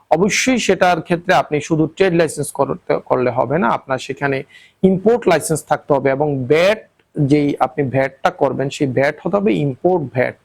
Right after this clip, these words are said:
ইম্পোর্ট ভ্যাট হলে সেই ভ্যাট দিয়ে আপনি প্রোডাক্টটা ক্লিয়ারেন্স করতে পারবেন,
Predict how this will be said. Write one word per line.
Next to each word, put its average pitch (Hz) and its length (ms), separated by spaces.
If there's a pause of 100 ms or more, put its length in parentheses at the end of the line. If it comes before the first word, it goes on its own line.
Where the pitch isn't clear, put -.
(560)
ইম্পোর্ট 214 460
ভ্যাট 170 500
হলে 226 380
সেই 165 280
ভ্যাট 143 320
দিয়ে 151 220
আপনি 143 240
প্রোডাক্টটা 127 440
ক্লিয়ারেন্স 180 520
করতে 139 280
পারবেন, 123 360